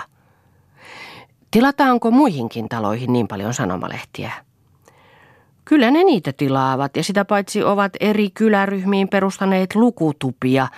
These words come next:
joihin on tilattu kymmeniä eri lehtiä. Tämän kuultuaan piispa tunsi tyrmistyvänsä, eikä osannut muuta sanoa kuin,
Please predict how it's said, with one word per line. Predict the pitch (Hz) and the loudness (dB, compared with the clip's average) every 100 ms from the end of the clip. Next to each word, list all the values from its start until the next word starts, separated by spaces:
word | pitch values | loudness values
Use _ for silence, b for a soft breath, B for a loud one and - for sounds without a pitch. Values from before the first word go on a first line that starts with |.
| B B B B | B B B B
joihin | 165 151 156 123 | 0 0 0 0
on | 151 | 0
tilattu | 147 151 143 170 - | 0 -2 -4 -6 0
kymmeniä | 233 160 113 101 110 110 | 2 2 0 -6 -6 -6
eri | 113 117 104 - | -4 -6 -8 -12
lehtiä. | - - - - - - _ _ _ _ _ _ b b b b b b b b b b b b | -14 -14 -12 -10 -10 -14 _ _ _ _ _ _ b b b b b b b b b b b b
Tämän | 202 208 | 2 2
kuultuaan | - 190 165 123 123 117 | 0 -2 -2 -2 -4 -2
piispa | 160 139 - - | -2 -2 -4 -4
tunsi | 147 127 117 - | -2 -2 -4 -2
tyrmistyvänsä, | 160 143 - 87 - - - 98 98 117 - B B | 0 0 -2 -8 -8 -10 -10 -8 -6 -6 -8 B B
eikä | 139 143 120 | -4 0 0
osannut | 135 123 127 165 | -2 -2 -2 0
muuta | 175 - | 0 0
sanoa | 123 165 156 131 127 | -2 0 0 0 -2
kuin, | - 135 131 | -4 -2 -2